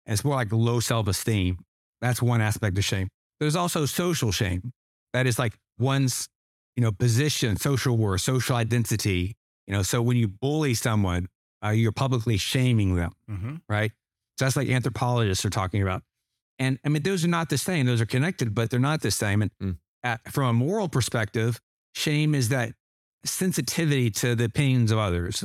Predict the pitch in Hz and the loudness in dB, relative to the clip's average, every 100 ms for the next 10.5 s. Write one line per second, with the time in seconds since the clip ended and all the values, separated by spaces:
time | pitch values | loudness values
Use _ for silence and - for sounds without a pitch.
0 | 104 151 135 - 139 131 120 - 123 120 | -2 -2 -2 0 0 2 0 2 0 0
1 | 107 - - 113 - 117 - 143 135 113 | -6 -10 -4 -4 -4 -8 -4 -2 -2 -2
2 | 104 90 107 _ _ - 143 131 - _ | -2 -2 -6 _ _ -4 -2 -2 -6 _
3 | - 151 131 202 247 147 117 151 180 190 | -4 -2 0 0 2 2 2 2 2 0
4 | 156 135 131 120 - 131 139 160 180 196 | 0 0 0 0 0 0 2 2 0 -2
5 | - - - 139 190 147 120 135 135 113 | -6 -12 -6 -2 0 0 2 2 2 2
6 | 98 120 107 - 104 - 135 160 165 143 | 0 0 -2 -2 -10 -4 -2 0 2 2
7 | 110 123 123 98 98 131 165 123 - 123 | 2 2 2 2 2 2 2 -2 0 0
8 | 123 113 87 - - _ _ _ _ - | 2 0 -4 -6 -10 _ _ _ _ -4
9 | 117 127 _ _ _ - 143 147 - 131 | -2 -2 _ _ _ -6 -4 -2 0 0
10 | 139 165 165 - - | 2 0 -2 -6 -8